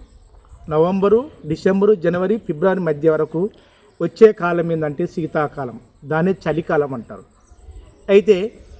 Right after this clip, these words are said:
నవంబరు, జనవరి, ఫిబ్రవరి మరి అయిపోయిన తర్వాత ఆటోమేటిక్‌గా వేసవి కాలం సంభవిస్తుంది. జూన్ మై-, ఫస్ట్ నుంచి వర్షాకాలం, ఇది జూన్ లాస్ట్ వీక్ నుంచి జూలై నుంచి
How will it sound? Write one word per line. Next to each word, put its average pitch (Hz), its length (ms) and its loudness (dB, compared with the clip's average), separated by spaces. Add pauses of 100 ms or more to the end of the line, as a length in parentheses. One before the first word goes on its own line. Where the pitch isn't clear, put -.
(340)
నవంబరు, 240 500 2 (220)
జనవరి, 214 320 2
ఫిబ్రవరి 208 400 2
మరి 185 160 -2 (220)
అయిపోయిన 185 320 4 (140)
తర్వాత 147 340 -2 (600)
ఆటోమేటిక్‌గా 214 600 4
వేసవి 208 320 2 (100)
కాలం 185 180 -2
సంభవిస్తుంది. 139 640 -8 (640)
జూన్ 233 220 4 (100)
మై-, 226 200 -2
ఫస్ట్ 208 220 0 (100)
నుంచి 220 240 -2 (480)
వర్షాకాలం, 196 600 0 (300)
ఇది 185 180 0 (360)
జూన్ 220 240 4
లాస్ట్ 202 280 -4
వీక్ 202 180 -2
నుంచి 208 180 -4 (640)
జూలై 196 260 4 (120)
నుంచి 208 240 -6